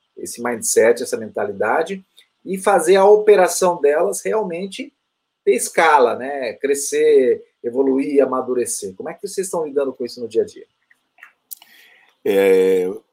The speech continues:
Speaker 2: tá muito interessante. É, no, no início do ano agora,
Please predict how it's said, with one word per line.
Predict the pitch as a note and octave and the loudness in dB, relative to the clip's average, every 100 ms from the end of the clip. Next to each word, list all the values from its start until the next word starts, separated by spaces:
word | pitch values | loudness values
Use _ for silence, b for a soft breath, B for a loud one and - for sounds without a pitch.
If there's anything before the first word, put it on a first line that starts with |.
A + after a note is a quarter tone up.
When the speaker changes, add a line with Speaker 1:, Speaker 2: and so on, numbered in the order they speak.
| _ _ _ | _ _ _
Speaker 2:
tá | - | -2
muito | A#2 C#3 D3 | 0 0 -2
interessante. | C3+ A2 G2 - A#2+ B2 - - _ _ - | 0 2 0 0 -2 -2 -8 -20 _ _ -6
É, | G#2+ G2+ F#2+ F#2+ | -4 -2 -2 -2
no, | G2 A2+ A2+ G#2+ G2+ F#2+ | -4 -4 -4 -4 -4 -4
no | A2 | 0
início | A#2+ B2+ - | 0 -2 -2
do | A2 G#2+ | 2 2
ano | G2+ F#2+ | 2 -2
agora, | F2 F#2+ A#2+ F#2+ | -2 0 0 -4